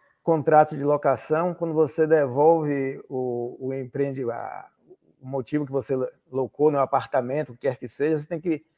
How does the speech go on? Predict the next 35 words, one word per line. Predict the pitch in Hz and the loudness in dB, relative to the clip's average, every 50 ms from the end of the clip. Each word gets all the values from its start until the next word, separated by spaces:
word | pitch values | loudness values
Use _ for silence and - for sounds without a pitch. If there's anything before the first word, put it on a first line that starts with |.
| _ _ _ _ _ _ | _ _ _ _ _ _
devolver | - 151 160 165 165 160 143 127 151 165 | 2 4 6 8 8 6 6 6 6 6
nas | 170 165 156 135 | 6 4 2 2
mesmas | 147 160 180 196 185 185 175 - | 2 4 4 4 4 2 0 -2
condições, | - - 170 156 151 131 - - 160 156 156 170 175 175 170 | -2 -4 -2 -2 -2 -4 -2 0 0 0 2 0 -2 -4 -4
se | - 185 | -6 -4
não | 180 175 175 | -2 -2 0
melhor. | 180 185 185 160 123 120 120 117 120 - _ _ _ _ _ _ _ _ _ _ _ _ | 2 2 2 2 2 2 0 -2 -4 -8 _ _ _ _ _ _ _ _ _ _ _ _
Então, | - - - - 160 | -20 -10 -6 -2 0
eu | 156 | 2
acho | 165 165 - | 2 0 0
que | - | -2
a | 185 | -4
gente | 175 170 | -2 0
deveria | 160 170 165 170 165 156 156 170 | 0 0 2 2 4 4 4 4
pensar | 160 - 170 156 139 - - 156 156 165 165 | 4 2 0 -4 -4 -2 0 2 2 2 0
sobre | - - 180 160 156 165 | -2 -4 -2 2 2 2
essa | 165 165 - 180 156 | 2 2 0 0 2
ótica | 135 135 143 139 - - 147 | 4 2 2 0 -2 -4 -4
também. | - 165 151 123 120 123 127 | -4 -4 -4 -4 -4 -4 -4
A | 127 120 | -4 -6
gente | 127 143 135 - 156 | -6 -8 -10 -12 -14
tá | - - 143 139 | -6 -2 0 0
aqui | 131 127 - - 135 131 135 139 139 | 0 -2 -4 -6 -6 -4 -4 -4 -4
de | 131 139 | -6 -4
passagem | - - 131 120 - - - 127 127 127 131 | -2 0 0 -2 -2 -4 -4 -4 -4 -4 -6
na | 135 127 | -8 -8
Terra | 120 _ - 127 131 135 139 147 156 - _ _ _ _ _ _ _ _ _ _ _ _ _ _ - | -8 _ 0 0 0 0 0 -4 -8 -12 _ _ _ _ _ _ _ _ _ _ _ _ _ _ -8
e | 117 127 135 135 135 135 135 135 135 135 135 131 131 | -6 -4 -2 -2 -2 -2 0 0 0 0 0 0 0
o, | 127 127 127 127 127 123 123 123 120 120 117 | 0 -2 -2 -2 -2 -4 -4 -6 -6 -8 -6
a | 117 | -6
gente | 123 139 135 - | -6 -6 -6 -6
tem | - 151 139 | -6 -6 -4
que | - 143 | -2 0
deixar | 143 139 120 - - 143 135 139 135 | 0 0 0 0 2 2 4 6 6
ela | 139 135 135 139 135 127 123 120 113 113 | 6 6 6 4 4 2 0 -2 -6 -12